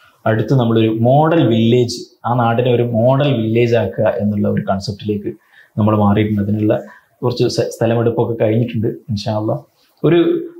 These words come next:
എല്ലാ സംവിധാനത്തിലും വലിയ കെട്ടിടങ്ങൾ എന്നതിൽ, എന്നതിലേക്കല്ല, ഒരു sustainable എന്നാൽ പിന്നെ വൃത്തിയുള്ള, നീറ്റായിട്ടുള്ള ഒരു,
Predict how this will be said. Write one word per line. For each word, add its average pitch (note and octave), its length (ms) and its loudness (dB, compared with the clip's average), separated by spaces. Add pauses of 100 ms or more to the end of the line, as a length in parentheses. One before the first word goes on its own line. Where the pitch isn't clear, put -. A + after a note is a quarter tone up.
എല്ലാ D#3 680 2
സംവിധാനത്തിലും C3 1120 0 (300)
വലിയ F3 440 4 (400)
കെട്ടിടങ്ങൾ F3 440 2
എന്നതിൽ, C#3 540 0 (180)
എന്നതിലേക്കല്ല, A#2 760 0 (340)
ഒരു D#3+ 560 2 (460)
sustainable F3 840 0 (140)
എന്നാൽ D3+ 460 0 (420)
പിന്നെ B2 680 0
വൃത്തിയുള്ള, C3 760 0 (380)
നീറ്റായിട്ടുള്ള A#2+ 800 0
ഒരു, G#2+ 380 0